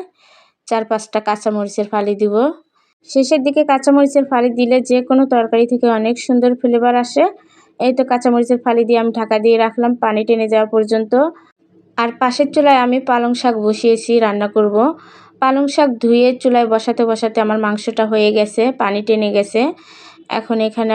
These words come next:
আমি গরম মশলার গুঁড়ো অ্যাড করব দুই চামচ, এতে করে মাংস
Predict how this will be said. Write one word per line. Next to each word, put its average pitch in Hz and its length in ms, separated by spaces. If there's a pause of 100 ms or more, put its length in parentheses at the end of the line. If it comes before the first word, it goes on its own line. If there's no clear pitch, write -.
আমি 214 120 (120)
গরম 208 260
মশলার 208 380
গুঁড়ো 208 220
অ্যাড 202 180 (100)
করব 214 200 (140)
দুই 220 160
চামচ, 220 400 (600)
এতে 220 200
করে 220 180 (100)
মাংস 208 220